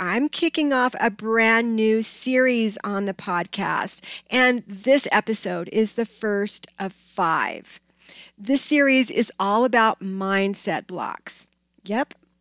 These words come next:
All five of these impactful, amazing podcast episodes will be about different mindset blocks, and I'm gonna help you overcome them.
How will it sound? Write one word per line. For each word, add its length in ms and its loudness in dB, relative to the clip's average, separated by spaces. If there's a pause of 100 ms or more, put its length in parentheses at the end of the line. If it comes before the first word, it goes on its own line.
(500)
All 380 4
five 840 0 (260)
of 180 -2
these 340 -2
impactful, 1120 0
amazing 960 2
podcast 720 2
episodes 640 0 (320)
will 180 2
be 180 2
about 340 2 (160)
different 880 2 (440)
mindset 680 0
blocks, 580 -6 (460)
and 180 2
I'm 160 0
gonna 160 2
help 240 0
you 140 0
overcome 480 -4
them. 280 -12